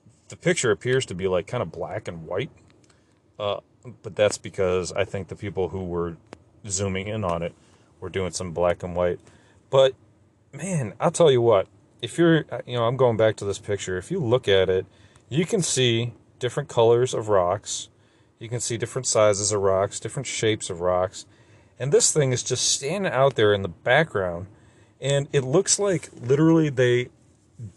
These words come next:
they blacked it out. That's all they did. They made it look like it's just completely black.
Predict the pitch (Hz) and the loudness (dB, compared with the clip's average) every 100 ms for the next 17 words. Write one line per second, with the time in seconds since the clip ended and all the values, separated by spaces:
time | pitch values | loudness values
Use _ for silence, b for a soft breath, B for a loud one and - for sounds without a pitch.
0 | _ _ _ _ 104 113 110 - _ - | _ _ _ _ -10 -6 -6 -8 _ -8
1 | 104 110 127 - 110 101 98 101 90 - | -2 0 0 -2 -6 -4 -2 -2 -2 -4
2 | - _ b b b b 123 - 120 117 | -14 _ b b b b -4 -2 2 4
3 | 117 110 110 92 92 117 117 98 92 98 | 4 2 0 0 2 2 2 0 -6 0
4 | 117 - 98 87 85 - - _ _ _ | 0 0 -2 -2 -4 -12 -20 _ _ _
5 | _ _ - 101 - - 101 - - - | _ _ -14 -10 -10 -8 -8 -8 -14 -10
6 | 110 95 80 85 104 90 | -10 -10 -10 -4 -4 -4